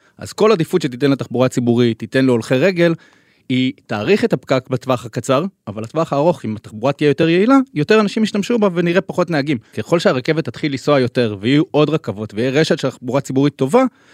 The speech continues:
יהיו פחות אנשים על הכביש, וגם בצומת נוכל לתת עדיפות בלי לחשוש מהפקק. עדיין ה-,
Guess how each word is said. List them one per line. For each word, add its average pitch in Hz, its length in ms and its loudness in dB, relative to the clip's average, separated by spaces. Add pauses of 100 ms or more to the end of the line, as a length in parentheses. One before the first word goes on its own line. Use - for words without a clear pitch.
(260)
יהיו 180 140 0
פחות 165 280 2
אנשים 160 280 0
על 156 60 2
הכביש, 277 440 -4
וגם 185 280 0
בצומת 202 460 0
נוכל 170 200 0
לתת 165 220 -2
עדיפות 165 360 -2
בלי 147 280 2
לחשוש 160 380 0
מהפקק. 131 460 -2
עדיין 151 440 0
ה-, 117 340 0